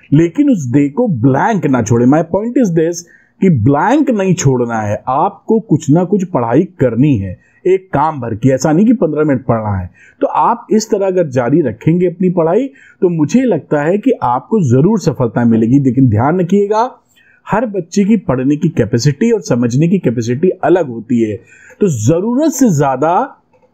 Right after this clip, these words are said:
excitement में हैवी डोज ना लें,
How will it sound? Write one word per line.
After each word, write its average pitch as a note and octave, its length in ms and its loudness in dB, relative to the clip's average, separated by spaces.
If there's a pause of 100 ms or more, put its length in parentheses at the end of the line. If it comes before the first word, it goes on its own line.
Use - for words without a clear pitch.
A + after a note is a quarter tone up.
(480)
excitement G3+ 800 0
में E3 360 0 (460)
हैवी G#3 280 0
डोज A3 340 -2
ना C3 140 0
लें, G3+ 340 2